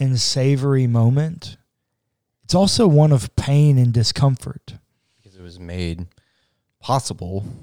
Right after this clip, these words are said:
Speaker 2: via the cross.
Speaker 1: This is the same reason why some traditions never move to grape juice in the Eucharist.
Speaker 2: Yeah.
Speaker 1: Because there's something about the bitterness of wine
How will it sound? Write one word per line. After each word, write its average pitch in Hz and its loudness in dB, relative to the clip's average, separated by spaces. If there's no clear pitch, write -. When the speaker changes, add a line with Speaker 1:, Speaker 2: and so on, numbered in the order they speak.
Speaker 2:
via 98 -4
the 90 -8
cross. - -10
Speaker 1:
This 208 6
is 240 -4
the 208 2
same 170 4
reason 143 6
why 123 6
some 156 2
traditions 139 2
never 135 4
move 135 6
to 139 2
grape 110 -2
juice 165 2
in 139 2
the 123 4
Eucharist. 117 -2
Speaker 2:
Yeah. 87 -10
Speaker 1:
Because 143 2
there's 135 4
something 196 2
about 120 -2
the 123 -2
bitterness 151 2
of 117 0
wine 117 0